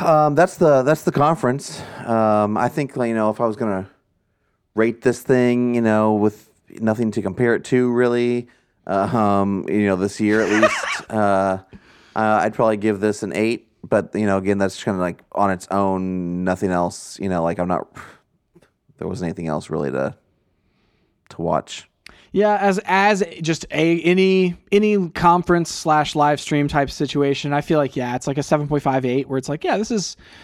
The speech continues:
Speaker 2: this is really, like, it was good. I, I enjoyed myself, you know, the whole time, but, uh, it didn't have, like, the, the big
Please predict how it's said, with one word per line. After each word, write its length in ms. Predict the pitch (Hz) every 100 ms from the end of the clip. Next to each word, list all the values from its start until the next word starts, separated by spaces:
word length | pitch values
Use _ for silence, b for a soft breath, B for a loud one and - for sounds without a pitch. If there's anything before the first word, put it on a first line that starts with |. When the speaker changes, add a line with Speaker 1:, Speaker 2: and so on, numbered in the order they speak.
| B
Speaker 2:
this 140 | 220
is 180 | 254 170
really, 340 | 190 190 180
like, 180 | 165 170
it 60 | 202
was 120 | 190
good. 300 | 123 180 190
I, 180 | 185 165 156
I 120 | 147
enjoyed 380 | 156 143 143 139
myself, 600 | 156 - 180 190 - - -
you 120 | 165
know, 120 | 170
the 80 | 170
whole 180 | 165 185
time, 400 | - 196 202 214 - B B B
but, 280 | 135 160 156
uh, 800 | 147 147 143 143 139 139 139 139
it 260 | 139 151 143
didn't 220 | 170 180
have, 320 | 151 156 156
like, 220 | 156 147
the, 260 | 165 156 151
the 140 | 147
big 440 | 147 160 151 139